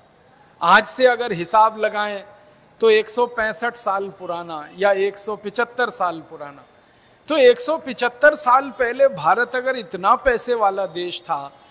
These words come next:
इतना समृद्धशाली देश था कि यहाँ कोई भिखारी नहीं,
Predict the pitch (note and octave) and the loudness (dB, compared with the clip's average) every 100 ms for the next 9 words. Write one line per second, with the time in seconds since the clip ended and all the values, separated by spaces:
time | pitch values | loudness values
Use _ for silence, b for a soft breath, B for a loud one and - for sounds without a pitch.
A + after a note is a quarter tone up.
0 | b b b E3 A3+ C#4 D4+ C#4 C4+ C4+ | b b b -2 2 4 4 2 -2 -4
1 | A#3 C4 A#3+ A3 G#3+ G3+ G3+ G3 - E3+ | -6 -4 0 0 0 0 0 0 -2 -4
2 | D3 - b b b G#3+ G#3+ A#3+ B3 B3+ | -4 -8 b b b -2 2 4 2 0
3 | C#4+ A#3 F3+ G3 G3 A3+ B3+ A3 F#3 E3 | -4 -4 -2 4 4 4 -2 -4 -6 -10